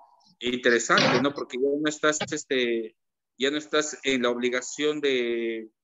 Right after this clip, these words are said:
de hacer más trámites, ¿sí? Ya no estás en ninguna obligación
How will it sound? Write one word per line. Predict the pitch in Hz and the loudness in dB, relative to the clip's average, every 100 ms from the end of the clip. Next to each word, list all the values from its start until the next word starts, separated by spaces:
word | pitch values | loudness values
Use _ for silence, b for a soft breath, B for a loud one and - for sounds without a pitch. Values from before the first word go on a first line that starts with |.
| - | -6
de | 117 | -4
hacer | 113 - 143 135 123 | -4 -2 -2 0 -2
más | 131 131 | -6 -4
trámites, | 165 202 131 113 - - _ _ _ _ _ - | -4 -4 -6 -12 -18 -20 _ _ _ _ _ -10
¿sí? | - 147 185 - _ _ _ _ - | 0 0 0 -8 _ _ _ _ 0
Ya | 143 | 2
no | |
estás | 143 160 165 156 | 2 2 2 2
en | 127 | 0
ninguna | 123 131 160 147 | 0 0 2 0
obligación | 120 117 117 - 143 | 0 -2 -2 -2 -4